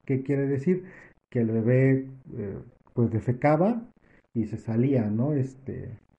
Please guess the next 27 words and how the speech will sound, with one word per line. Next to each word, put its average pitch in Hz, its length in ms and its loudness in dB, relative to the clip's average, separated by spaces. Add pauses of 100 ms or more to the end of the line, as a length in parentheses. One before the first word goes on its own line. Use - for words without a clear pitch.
(280)
el 117 120 2
excremento 131 680 2
le 139 80 4
llegaba 113 260 4
a - 40 2
la 110 60 0
espaldita. 117 600 -2
Entonces 147 400 -2
tuvimos 139 320 2
que 120 120 -10
cambiar 104 360 0
de 117 120 2
marca. 135 500 2 (580)
Cuando 143 800 4
decido 185 400 2
cambiar 143 380 2
de 160 80 2
marca, 147 580 0
pues 117 120 0
voy 127 120 2
al 135 100 2
supermercado 117 640 2
y 139 40 0
veo 139 120 2
el 139 60 2
mundo, 131 360 4
¿no? 196 300 -4